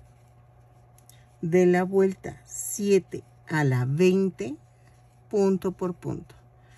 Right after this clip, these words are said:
Son dieciocho puntos bajos en cada vuelta. Lo tejo, cierro con un punto deslizado cada pu-, cada vuelta,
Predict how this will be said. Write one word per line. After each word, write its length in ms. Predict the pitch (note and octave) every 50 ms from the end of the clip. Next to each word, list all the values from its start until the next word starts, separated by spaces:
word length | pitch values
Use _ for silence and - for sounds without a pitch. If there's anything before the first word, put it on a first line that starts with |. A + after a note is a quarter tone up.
| - - _ _ _
Son 420 | - - - F#3 F#3+ F#3+ F3+ - -
dieciocho 840 | - G3 F#3+ F#3+ F#3 F3 D#3+ C#3+ - - G3 G3+ A3 - - C4 A#3+
puntos 500 | - - F3+ F3+ F3+ - F#3 F3+ F3 F3
bajos 400 | F3+ F3+ F#3 F3+ F#3+ F#3 - -
en 140 | D#3+ C#3+ C#3+
cada 340 | - D#3 D3+ D3 C#3 B2+
vuelta. 540 | B2+ C3+ D3 D#3+ F#3 G#3 - - C4 C4+ C#4+ - - _ - - - - _ _ _ _ -
Lo 280 | - E3 E3+ E3 E3 E3+
tejo, 760 | E3+ - G#3 G3 G3+ G3 - - - - B3+ C4+ C#4+ D4+ - - _ _ _ _ -
cierro 480 | E3+ - - - A3 G#3+ G#3 A3 A#3 A3
con 240 | - - G#3+ G3+ G3+
un 160 | G3+ G3 G3
punto 1000 | - - F#3 F3+ F#3 F3 - - F#3 E3+ D#3+ D#3 D3 C#3+ C#3 C#3 C#3 C#3 - - - _ - _ _ -
deslizado 680 | E3 E3 E3 D#3+ D#3+ D#3+ E3 - G3 F3 E3 F3 F3+
cada 380 | - - F3+ F3+ E3+ C#3 C#3 -
pu-, 260 | - D#3+ D#3 D3 C#3 - - - _ - -
cada 260 | - A3 G#3+ G3+ G3 F#3
vuelta, 480 | F3+ F3+ F#3+ G3 G3+ - - B3 C4+